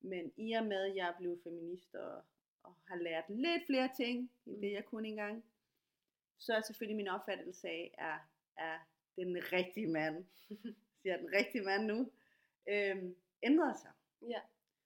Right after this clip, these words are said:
Speaker 1: Fordi jeg siger ikke, det, jeg ser ikke den bløde mand som en forkert mand eller en feminin mand. Jeg ser ham faktisk som en rigtig mand.
Speaker 2: Ja.
Speaker 1: Og jeg, jeg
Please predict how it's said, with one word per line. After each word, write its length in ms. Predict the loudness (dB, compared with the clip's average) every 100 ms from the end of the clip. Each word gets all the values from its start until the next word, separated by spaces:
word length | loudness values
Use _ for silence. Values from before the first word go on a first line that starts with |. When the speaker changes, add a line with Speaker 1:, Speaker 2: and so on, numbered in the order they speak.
| _ -4
Speaker 1:
Fordi 300 | -4 0 0
jeg 160 | 0
siger 280 | -2 -2 0
ikke, 300 | 0 -2 -4
det, 160 | -4 -2
jeg 160 | -4 -6
ser 340 | -4 -2 -2
ikke 240 | -2 -2 -4
den 160 | -10 -4
bløde 220 | -2 -2
mand 220 | -4 -6 -8
som 360 | -6 -6 -6 -14 _ _ _ _ -6
en 160 | -6
forkert 440 | -6 -10 -6 -6 -4
mand 200 | -6 -6 -8
eller 180 | -8 -8
en 80 | -8 -6
feminin 380 | -4 -4 -6
mand. 140 | -8 -10
Jeg 100 | -14
ser 140 | -10 -12
ham 100 | -10
faktisk 360 | -12 -14 _
som 100 | -16 -12
en 160 | -12 -14 -12
rigtig 320 | -12 -12 -16
mand. 100 | -16 _ _
Speaker 2:
Ja. 180 | -14 -12 -14 _ -4
Speaker 1:
Og 200 | 0 0
jeg, 220 | -2 -6 -4
jeg 260 | 0 0